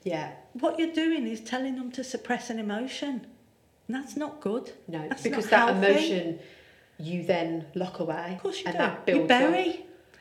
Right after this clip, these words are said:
Speaker 1: and it festers eventually.
Speaker 2: And don't get me wrong, I'm not blaming anyone for this. This is society as a whole.
Speaker 1: Yes.
Speaker 2: This isn't anybody who sort of took this and thought, "I'm gonna make 'em not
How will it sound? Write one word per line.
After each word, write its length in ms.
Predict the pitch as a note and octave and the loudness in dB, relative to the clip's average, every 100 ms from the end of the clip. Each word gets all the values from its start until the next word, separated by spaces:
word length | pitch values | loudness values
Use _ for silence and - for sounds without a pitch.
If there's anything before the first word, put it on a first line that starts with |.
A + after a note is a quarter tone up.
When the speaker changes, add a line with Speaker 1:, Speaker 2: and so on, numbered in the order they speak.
| - F#3 | -4 2
Speaker 1:
and 280 | F3+ F3+ | 2 2
it 200 | G3 F#3+ | 0 0
festers 380 | G3 - - G3 | -2 -2 -6 -6
eventually. 440 | F3 D#3 - E3 D#3+ | -6 -6 -8 -6 0
Speaker 2:
And 180 | E4+ E4+ | 2 2
don't 200 | G#4 G#4 | 0 0
get 100 | G4+ | -2
me 60 | D#4 | -2
wrong, 120 | B3+ | 0
I'm 140 | A#3+ | 0
not 180 | D#4+ E4+ | 0 2
blaming 440 | A#3 A3+ D#4+ E4 B3+ | 2 2 2 2 0
anyone 420 | F#3+ E3+ D#3+ D#3 | -2 -4 -6 -8
for 100 | - | -8
this. 240 | D#3+ - | -8 -6
This 240 | - D4+ D#4 | -2 -2 0
is 180 | D#4+ - | -2 0
society 720 | D4 - A#3+ A3+ C#4+ - D4 | -6 0 2 2 0 -2 -2
as 120 | C#4 | -2
a 20 | - | -2
whole. 380 | A#3 F3+ F3 C4+ | 0 2 2 0
Speaker 1:
Yes. 220 | E4 - | -4 -2
Speaker 2:
This 300 | A3+ C#4+ - | 4 4 4
isn't 260 | E4 C#4+ - | 0 0 4
anybody 540 | C4+ C#4+ C#4 B3+ A#3+ | 4 4 2 0 0
who 160 | A#3+ A3+ | 0 0
sort 420 | G#3+ - A#3+ A3+ | -2 2 2 2
of 120 | G#3+ - | -4 0
took 240 | A#3+ - | 0 0
this 180 | G#3+ G#3+ | -4 -4
and 100 | F#3+ | -6
thought, 180 | F#3+ F#3 | -6 -2
"I'm 240 | G3 G#3+ F#3+ | 0 0 0
gonna 160 | G#3 | -2
make 320 | G3+ G3+ G3+ - | 0 0 2 2
'em 160 | G3+ | 2
not 260 | G3 A3+ - | 4 4 4